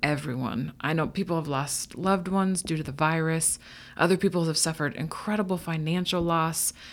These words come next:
And in comparison some, to those, some of those things, our loss and suffering seems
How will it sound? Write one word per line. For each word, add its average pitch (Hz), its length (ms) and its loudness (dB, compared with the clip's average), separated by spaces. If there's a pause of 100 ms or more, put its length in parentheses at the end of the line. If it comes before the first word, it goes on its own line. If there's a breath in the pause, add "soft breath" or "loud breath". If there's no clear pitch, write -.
(220 loud breath)
And 185 300 2 (140)
in 233 140 6
comparison 214 600 6
some, 190 280 0
to 185 140 0
those, 175 180 2
some 190 160 0
of 165 100 0
those 190 300 4
things, 185 180 0
our 190 160 2
loss 175 320 0
and 160 100 -2
suffering 160 420 -2
seems 180 440 2